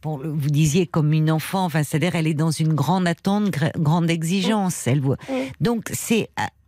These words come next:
Speaker 1: vous, et vous pouvez aussi vous appuyer sur ce que dit le médecin. Déjà, il y a le fait qu'il est hors de question que vous preniez la voiture. Donc ça
Speaker 2: Mhm.
Speaker 1: vous permet, bah, actuellement, dire, moi je peux pas venir, euh, seule, en tout cas.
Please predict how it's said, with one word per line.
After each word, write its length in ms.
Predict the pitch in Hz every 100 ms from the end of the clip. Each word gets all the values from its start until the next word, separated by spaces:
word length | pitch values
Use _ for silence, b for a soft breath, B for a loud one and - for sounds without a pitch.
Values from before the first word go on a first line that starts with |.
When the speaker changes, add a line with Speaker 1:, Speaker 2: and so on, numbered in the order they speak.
| -
Speaker 1:
vous, 460 | 175 175 240 269 -
et 100 | 196
vous 200 | 208 233
pouvez 320 | - 254 302
aussi 320 | 233 - 233
vous 240 | 196 185
appuyer 420 | 175 - 175 180 196
sur 160 | -
ce 60 | 135
que 100 | 156
dit 160 | 143
le 60 | 147
médecin. 260 | 165 - 254
Déjà, 240 | 180 165
il 60 | 156
y 60 |
a 40 | 139
le 80 |
fait 240 | 135 156 - -
qu'il 480 | 131 - - 156 139
est 80 |
hors 160 | 123 139
de 80 | 139
question 400 | - 135 143 139
que 60 |
vous 80 | 123
preniez 300 | - 131 123
la 100 | 120
voiture. 460 | 117 117 - 196 277 - B B B 160
Donc 180 | 185
ça 140 | 180 190
Speaker 2:
Mhm. 60 |
Speaker 1:
vous 120 | 185 214
permet, 560 | 196 165 170 170 160 B B B B
bah, 140 | 151 - -
actuellement, 760 | 185 - - 185 180 175 165 147
dire, 240 | 87 147
moi 140 | 156 175
je 80 |
peux 140 | - 190
pas 160 | 170
venir, 440 | 151 160 170 170 151
euh, 220 | 147 139
seule, 400 | - - 135 175
en 140 | 180
tout 120 | 139 139
cas. 260 | 147 -